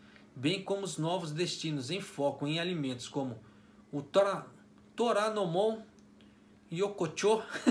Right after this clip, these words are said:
<laughs> Chaos Kitchen e o bairro emergente de Kabu-, Kabutocho.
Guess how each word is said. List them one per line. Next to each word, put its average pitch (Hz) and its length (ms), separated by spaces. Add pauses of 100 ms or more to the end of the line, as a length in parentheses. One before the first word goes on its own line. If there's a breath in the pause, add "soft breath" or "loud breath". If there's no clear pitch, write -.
(180)
<laughs> - 440
Chaos 185 280
Kitchen 220 500 (460 loud breath)
e 165 100
o 202 60
bairro 165 340
emergente 165 640
de 143 80
Kabu-, 165 500 (460 loud breath)
Kabutocho. 185 800